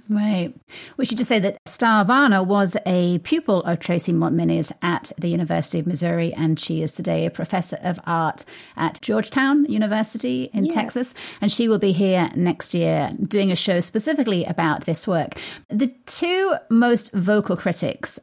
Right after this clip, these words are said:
Speaker 1: of this work were a Pulitzer Prize winning author called Booth Tarkington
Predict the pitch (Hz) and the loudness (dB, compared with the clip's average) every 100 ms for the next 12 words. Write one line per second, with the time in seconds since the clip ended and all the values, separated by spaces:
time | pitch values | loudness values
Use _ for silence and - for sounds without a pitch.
0 | - 208 202 196 - 175 - 170 151 101 | 0 2 4 2 0 0 0 0 -2 -2
1 | - 180 180 190 180 180 - 320 339 - | 0 0 0 -2 -2 -6 -4 0 0 0
2 | 269 - 311 330 320 208 170 - 190 180 | -2 -2 0 4 4 4 0 0 0 2
3 | 175 - 233 226 - 139 175 - 180 151 | 0 0 2 2 0 -2 -2 -2 -2 0
4 | 175 175 - - - 247 240 170 165 123 | 0 0 -2 -8 -4 -2 0 -2 -2 0
5 | 143 | -2